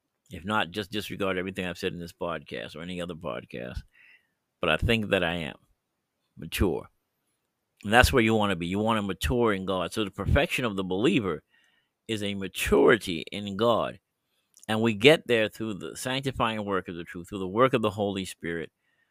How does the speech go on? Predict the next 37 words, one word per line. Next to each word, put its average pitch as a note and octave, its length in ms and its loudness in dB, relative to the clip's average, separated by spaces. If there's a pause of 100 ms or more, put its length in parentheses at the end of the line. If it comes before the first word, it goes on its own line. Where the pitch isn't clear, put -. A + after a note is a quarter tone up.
(120)
creative G2+ 280 -2
act G#2 200 2
of G2+ 80 -8
the F#2 120 -4
Holy F#2+ 260 -4
Spirit. E2+ 340 -6
And F2+ 140 -4
last A#2 340 0
but G2 100 -6
not E2 200 -2
least, G#2 240 -6
we G2 80 -4
get C3 260 2
there A2+ 200 2
by G2 220 0
self-denial. G2+ 920 2
Yes, G#2 480 0 (480)
self-denial. A#2+ 680 4
"If F#2+ 80 -4
any C3 140 2
man C3+ 180 0
will A#2 80 -2
come A#2 200 -4
after A2+ 240 -2
me, G#2+ 80 -4
let A2 240 -2
him G#2+ 240 -6
deny G2 460 -4
himself, F#2 580 -6 (500)
take G#2+ 240 0
up G#2+ 120 -2
his F#2+ 140 -4
cross, G2 400 -2
and F#2+ 220 -6
come F#2+ 340 0
follow E2+ 340 0
me." D#2+ 320 -6